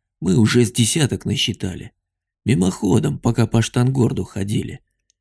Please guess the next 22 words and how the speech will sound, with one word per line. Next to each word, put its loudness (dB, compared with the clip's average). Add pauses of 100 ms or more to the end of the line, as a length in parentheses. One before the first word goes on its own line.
(240)
И 4
всё 2
это 2
совпадает 2
с 0
тем, 0
что -2
на 2
каримских 0 (380)
железноделательных 2
рудниках 2 (260)
вспыхнуло 2
восстание 4
рабочих, 0 (540)
и 4
некоторые 0
столичные 0
полки 0
были 2
отосланы 2
из 0
города». -2